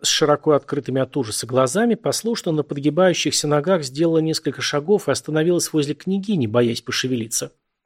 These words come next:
«Урядника, смотри, сарай, вдруг сюрпризы». Он с пониманием кивнул головой. «Будет сделано, ваше благородие», и с резвостью, взявший след борзой, рванул внутрь. Княгиня попыталась дернуться со вскриком «Там дочь!»,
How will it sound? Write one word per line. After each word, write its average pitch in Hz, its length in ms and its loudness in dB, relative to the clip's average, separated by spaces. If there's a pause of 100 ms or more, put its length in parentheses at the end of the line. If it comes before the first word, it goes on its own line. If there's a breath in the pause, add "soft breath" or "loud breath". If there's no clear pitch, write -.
(680)
«Урядника, 139 460 2
смотри, 147 340 0
сарай, 123 440 -2
вдруг 143 260 -4
сюрпризы». 135 500 -4 (880)
Он 247 140 2
с - 80 -6
пониманием 139 540 2
кивнул 117 360 -2
головой. 120 460 -2 (760)
«Будет 143 300 -2
сделано, 151 380 2
ваше 120 160 0
благородие», 120 540 2
и 101 60 -4
с - 120 -2
резвостью, 190 500 -2
взявший 120 460 0
след 127 260 -2
борзой, 131 400 2
рванул 135 360 0
внутрь. 123 360 -6 (880)
Княгиня 185 400 2
попыталась 196 540 2
дернуться 165 580 2
со 135 160 -2
вскриком 139 440 -2
«Там 165 260 0
дочь!», 214 420 -4